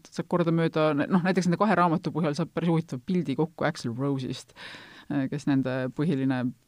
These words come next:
pahalane o-, on olnud siis. Ja noh, Slash muidugi ka hiljem Velvet Revolveri aegadest natukene on seal juttu, aga, aga see on minu jaoks taas kord üks neist, äh, raamatutest, mida ma olen lugenud ja, ja mis mul tagantjärele läheb tegelikult, äh,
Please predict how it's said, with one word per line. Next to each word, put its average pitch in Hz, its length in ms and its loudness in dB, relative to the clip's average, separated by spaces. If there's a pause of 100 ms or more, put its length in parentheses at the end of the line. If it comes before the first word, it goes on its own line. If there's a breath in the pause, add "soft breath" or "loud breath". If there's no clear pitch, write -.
(380)
pahalane 139 680 2
o-, 87 320 -4
on 143 200 2
olnud 143 300 2
siis. 147 220 -6 (960 loud breath)
Ja 185 160 2
noh, 208 80 6
Slash 196 320 0
muidugi 170 220 2
ka 175 100 2
hiljem 170 240 4
Velvet 175 320 6 (160)
Revolveri 208 480 4
aegadest 175 480 2
natukene 156 540 2 (340 loud breath)
on 165 160 2
seal 170 220 2
juttu, 165 320 -2 (180)
aga, 160 240 2
aga 165 240 4
see 202 80 2
on 220 80 10
minu 254 140 10
jaoks 214 180 4
taas 202 200 4
kord 156 200 -2
üks 175 160 -2
neist, 160 320 0
äh, 147 360 2
raamatutest, 170 520 2
mida 156 160 -2
ma 175 80 2
olen 240 200 6
lugenud 156 360 4
ja, 151 240 0
ja 151 80 -2
mis 151 160 -2
mul 151 80 -2
tagantjärele 160 560 2
läheb 165 240 -2
tegelikult, 135 560 -4
äh, 139 240 0